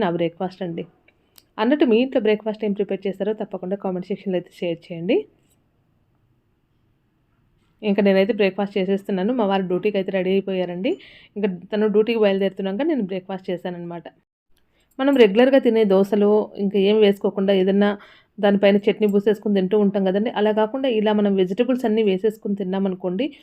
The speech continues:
ఒక్క దోశ తిన్నా కూడా మనకు కడుపు నిండుగా అనిపిస్తుందండి,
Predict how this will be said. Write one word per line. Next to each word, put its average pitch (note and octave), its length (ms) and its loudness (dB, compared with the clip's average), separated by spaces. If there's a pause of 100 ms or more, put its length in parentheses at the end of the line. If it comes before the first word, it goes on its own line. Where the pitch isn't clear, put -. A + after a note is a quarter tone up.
(240)
ఒక్క G3+ 200 -2
దోశ G#3 240 2 (100)
తిన్నా A3 260 0
కూడా G3+ 120 -2
మనకు G#3 220 -2
కడుపు F#3 280 -4
నిండుగా G3 340 4
అనిపిస్తుందండి, G3 640 0